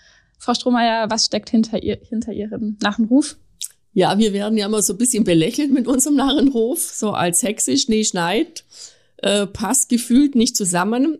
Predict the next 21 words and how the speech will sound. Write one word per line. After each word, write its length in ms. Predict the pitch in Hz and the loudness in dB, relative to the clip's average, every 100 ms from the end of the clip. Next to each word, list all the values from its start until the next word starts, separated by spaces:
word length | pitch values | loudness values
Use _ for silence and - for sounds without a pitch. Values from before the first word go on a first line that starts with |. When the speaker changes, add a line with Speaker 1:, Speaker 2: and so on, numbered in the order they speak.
| - | -6
Speaker 2:
Aber 360 | - 202 226 233 | -4 -2 0 -2
dazu 280 | 220 220 | -2 0
muss 180 | 220 220 | 0 2
man 140 | 220 185 | -2 -2
wissen, 300 | 214 247 226 | 0 0 0
dass 240 | 208 - | 0 -2
man, 260 | 202 202 202 | -2 -2 -2
äh, 320 | 196 196 190 | -2 -2 -2
bevor 600 | - 190 190 196 240 277 277 | -2 -2 0 0 0 0 0
unser 260 | 226 220 | -2 -2
Verein 380 | 214 190 185 196 | -4 -6 -2 -2
gegründet 480 | 196 196 240 254 220 | -2 2 4 4 2
wurde, 380 | 226 233 240 240 - - - _ | -2 -2 -4 -8 -14 -16 -20 _
sind 240 | - 214 196 | -2 2 4
immer 180 | 233 269 | 4 4
schon 260 | 254 226 | 0 -2
Wasserburger 640 | 190 233 247 202 220 226 - | -2 -2 -4 -2 -2 -2 -2
auf 200 | 190 - | -2 -2
sämtlichen 500 | 190 208 226 208 190 | -2 -2 -2 -2 2
Umzug 400 | 247 247 247 226 | 4 4 0 -4
mitgefahren. 840 | 240 - 247 208 202 226 254 | -4 -4 -4 -2 -2 -2 -4